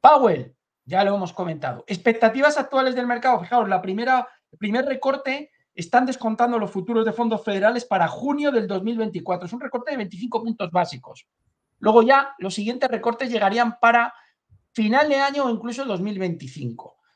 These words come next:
¿Dónde iría la tasa de tipos? Noviembre del dos mil veinticinco están estimando que va a ir al cuatro por ciento.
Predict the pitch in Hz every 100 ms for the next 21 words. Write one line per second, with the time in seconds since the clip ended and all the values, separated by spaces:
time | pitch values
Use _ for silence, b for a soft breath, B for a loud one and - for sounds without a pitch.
0 | - 196 262 269 269 269 262 262 302 294
1 | - 147 - 175 190 277 226 160 127 -
2 | _ _ - 196 214 247 262 254 254 240
3 | 247 247 247 247 262 254 233 233 240 175
4 | 214 208 220 226 226 B B 185 196 208
5 | 214 170 185 196 - 160 135 - - 113
6 | 208